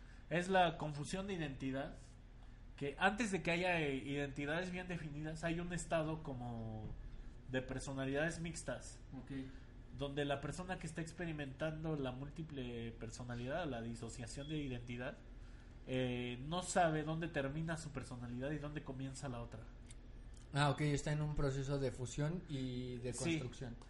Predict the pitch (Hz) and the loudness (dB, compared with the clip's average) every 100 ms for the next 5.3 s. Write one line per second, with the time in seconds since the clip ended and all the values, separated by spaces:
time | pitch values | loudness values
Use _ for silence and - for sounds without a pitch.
0 | - - - 131 135 123 160 185 175 147 | -14 -12 -8 -2 0 2 0 0 -2 -4
1 | 170 143 175 180 202 170 151 143 143 160 | -4 0 2 2 0 0 0 0 0 0
2 | 165 165 156 - - - - - - - | 0 -2 -6 -8 -14 -14 -14 -14 -14 -8
3 | 120 - 151 170 160 151 160 156 143 127 | -4 2 2 2 0 0 0 0 0 -2
4 | 143 143 143 143 127 107 - 123 139 127 | 0 0 0 0 2 0 -2 -4 -2 -2
5 | 123 139 | -2 -4